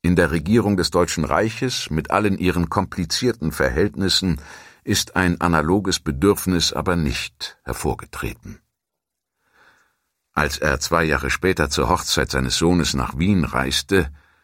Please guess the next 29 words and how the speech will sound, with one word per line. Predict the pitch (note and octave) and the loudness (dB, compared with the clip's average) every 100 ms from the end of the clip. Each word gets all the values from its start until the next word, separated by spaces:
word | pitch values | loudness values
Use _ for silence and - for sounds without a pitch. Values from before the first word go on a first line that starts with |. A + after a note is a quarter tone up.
| _ - | _ -6
erteilte | E2 - A#2 A#2+ A2+ | -4 0 0 0 0
ihm | - G2+ - | 0 0 2
Kaiser | G#2+ A2 G2+ | 0 2 -2
Franz | - E2 D#2+ | 0 -2 0
Joseph | F2 A2 G#2+ G#2+ G2+ - - | 2 2 2 0 0 -6 -4
auf | E2 - | -2 0
seine | E2 D#2+ | 0 2
Anfrage, | E2 G2+ - E2+ F2 D#2+ - | 0 -2 0 0 0 0 0
ob | E2 - | -2 0
er | E2 | 0
in | D#2+ - | 0 0
Audienz | D#2+ D2+ C#2 E2 G2+ - - | 0 0 0 0 0 -6 -6
erscheinen | D#2+ - D2+ F#2 G#2+ E2 | -4 -2 0 0 0 2
dürfe, | G2+ G2+ G#2 E2 - - - | 2 2 0 0 -4 -20 -4
eine | G#2 A2 G#2+ | 2 2 4
zustimmende | - C#3 - - G2 F#2 F2 - | 0 0 0 2 2 2 -2 -4
Antwort. | C#2 G#1+ A#1 A1+ - - - _ _ - | -4 -4 -6 -8 -10 -14 -16 _ _ -2
Die | E2 | 4
deutsche | F2 F2 - D#2 | 4 4 2 0
Regierung | D2+ B1+ F#2 G2 A#2 | 0 2 2 4 2
erhob | F#2+ F2+ G#2 - | 2 2 2 0
aber | F2 G2 | 2 2
Einspruch. | A#2+ G#2+ - - A#1+ - _ _ - - - | 0 -2 -4 -8 -10 -12 _ _ -20 -18 0
Bismarck | B2+ - A#2 G#2+ | 2 4 2 0
fühlte | - C3 A#2 | 2 2 2
sich | E2+ F#2 - | 0 0 0
hierdurch | A2+ B2 E2+ D#2 - | 2 2 2 -2 0
so | B2 | 0
beleidigt, | E2 D2 D2 A2 A2 G#2 - | 0 0 2 0 -2 -4 -6